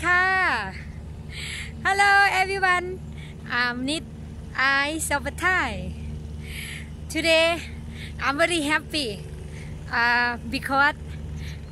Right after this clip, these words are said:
right now uh, Gordon uh,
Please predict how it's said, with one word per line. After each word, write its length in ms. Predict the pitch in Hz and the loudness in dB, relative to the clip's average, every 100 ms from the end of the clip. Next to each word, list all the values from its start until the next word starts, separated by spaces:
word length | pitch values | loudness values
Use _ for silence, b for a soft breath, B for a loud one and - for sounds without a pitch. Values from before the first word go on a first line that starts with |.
| 269 | 2
right 160 | 302 302 | 2 4
now 120 | 269 269 240 220 | 4 4 2 2
uh, 260 | 220 226 226 - - - - - B B B B B - - - - 277 | 2 2 0 -6 -12 -12 -10 -10 B B B B B -12 -12 -12 -8 0
Gordon 420 | 285 302 320 269 226 - - | 2 4 2 2 -4 -8 -6
uh, 560 | 233 220 226 226 226 220 | -2 0 2 2 2 0